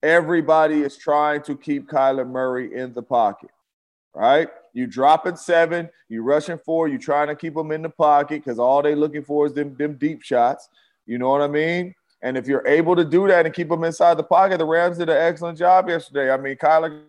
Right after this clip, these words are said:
got out of the pocket maybe, maybe two, three times, but other than that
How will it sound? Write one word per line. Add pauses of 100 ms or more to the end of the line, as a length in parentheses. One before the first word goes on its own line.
(140)
got
out
of
the
pocket
maybe, (240)
maybe
two,
three
times,
but
other
than
that